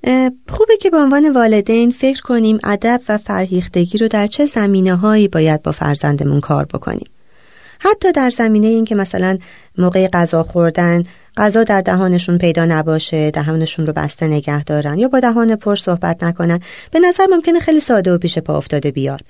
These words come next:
ولی از همون ابتدا باید درونی سازی بشه، از همون کودکی در بچهٔ ما در واقع این تحکیم بشه و بعد می‌بینیم که روی تمام رفتار و آدابش تأثیر می‌گذاره و او رو فردی پسندیده و مبادی آداب می‌کنه.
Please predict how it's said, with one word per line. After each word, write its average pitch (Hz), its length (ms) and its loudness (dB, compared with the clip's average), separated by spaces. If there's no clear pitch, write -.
ولی 254 140 4
از 262 200 0
همون 330 240 4
ابتدا 220 480 2
باید 214 260 2
درونی 165 360 2
سازی 151 340 -4
بشه، 139 280 -4
از 139 140 -6
همون 185 280 0
کودکی 160 560 -2
در 190 180 -2
بچهٔ 170 440 -2
ما 147 140 -2
در 143 180 -8
واقع 135 220 -8
این 151 160 -4
تحکیم 147 460 -2
بشه 285 360 0
و 311 80 2
بعد 359 180 2
می‌بینیم 339 320 4
که 330 140 0
روی 302 220 4
تمام 311 440 4
رفتار 220 520 2
و 202 40 4
آدابش 180 540 2
تأثیر 160 460 -2
می‌گذاره 147 340 0
و 151 60 -2
او - 120 0
رو 165 80 0
فردی - 300 0
پسندیده 139 600 -4
و 139 180 -2
مبادی 139 420 2
آداب 131 380 -2
می‌کنه. - 320 -12